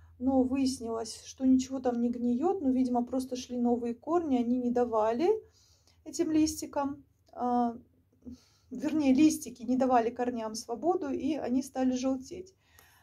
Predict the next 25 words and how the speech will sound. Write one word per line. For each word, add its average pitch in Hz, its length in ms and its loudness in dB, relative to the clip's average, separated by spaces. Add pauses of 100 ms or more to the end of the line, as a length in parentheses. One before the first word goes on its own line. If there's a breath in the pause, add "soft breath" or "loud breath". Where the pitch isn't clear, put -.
(120 soft breath)
Я 285 200 0
их 269 100 -6
сняла 277 440 2 (920)
и 381 180 -4
на 320 100 0
всякий 262 300 -6
случай 349 300 0
промазала 262 560 2
ей 233 260 -2
шею. 381 680 -4 (560)
А, 240 220 0
заглублять, 254 640 4
э, 240 180 4
глубоко 240 460 0
не 233 140 0
стала 233 480 2
в 220 60 -16
мох, 320 420 4
э, 233 220 -4
потому 226 360 -6
что 247 640 -4 (960)
может, 254 420 0 (720 soft breath)
могут 320 420 4
начаться 254 520 2
проблемы. 226 720 -4